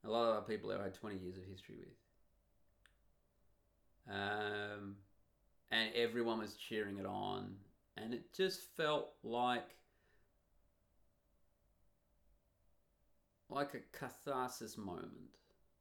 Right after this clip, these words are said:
Like something had lifted off my shoulders. And today I got up and I feel different. I do.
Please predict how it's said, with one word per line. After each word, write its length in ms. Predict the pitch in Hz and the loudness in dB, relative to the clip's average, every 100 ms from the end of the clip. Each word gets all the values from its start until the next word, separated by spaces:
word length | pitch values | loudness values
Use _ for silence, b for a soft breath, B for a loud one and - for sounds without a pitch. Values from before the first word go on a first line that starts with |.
| _ _ _ _ _ _ _ _ _ _ - - 247 | _ _ _ _ _ _ _ _ _ _ -20 -14 -8
Like 100 | 233 | -2
something 260 | - 214 | 0 2
had 100 | 143 | 2
lifted 300 | 120 139 135 | 2 0 2
off 180 | 117 - | 2 0
my 80 | 104 | -8
shoulders. 840 | - - 104 101 98 90 - - _ _ | -8 -4 -4 -4 -6 -12 -20 -20 _ _
And 160 | 147 165 | -8 -6
today 440 | - - 170 180 185 | -6 0 4 6 4
I 40 | |
got 200 | 180 123 | 2 0
up 320 | 107 98 - _ _ _ _ _ _ _ _ | 0 -2 -4 _ _ _ _ _ _ _ _
and 100 | 117 | -4
I 80 | 123 120 - | -2 -4 -8
feel 600 | 156 143 143 143 135 131 127 _ - _ | 0 4 6 4 2 -4 -8 _ -20 _
different. 340 | - - - - - - - - _ - _ - - - _ - - _ - - | -8 -6 -8 -18 -20 -20 -20 -20 _ -20 _ -20 -20 -20 _ -20 -20 _ -20 -10
I 60 | 107 | -10
do. 140 | - | -6